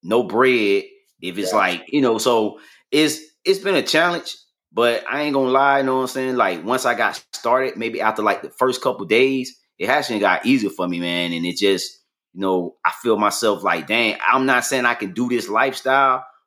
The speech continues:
Speaker 1: but I can do this every now and again, man, you know what I'm saying?
Speaker 2: I learned, I learned about the Daniel fast, man, reading on the book of Daniel. You know, that's one of my favorite books of the Bible. And, um,
Speaker 1: Uh-huh.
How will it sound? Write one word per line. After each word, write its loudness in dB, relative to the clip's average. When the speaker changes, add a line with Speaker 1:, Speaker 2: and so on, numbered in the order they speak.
Speaker 1:
but 2
I 4
can -8
do -2
this -2
every 2
now 2
and -2
again, 0
man, 0
you 0
know 2
what 0
I'm -2
saying? -4
Speaker 2:
I -2
learned, 0
I 2
learned 0
about 0
the -4
Daniel 0
fast, 2
man, 0
reading -4
on 0
the -6
book 2
of -6
Daniel. -2
You -2
know, 4
that's 0
one 0
of -2
my 0
favorite -2
books -2
of -6
the -10
Bible. 2
And, -4
um, -2
Speaker 1:
Uh-huh. -2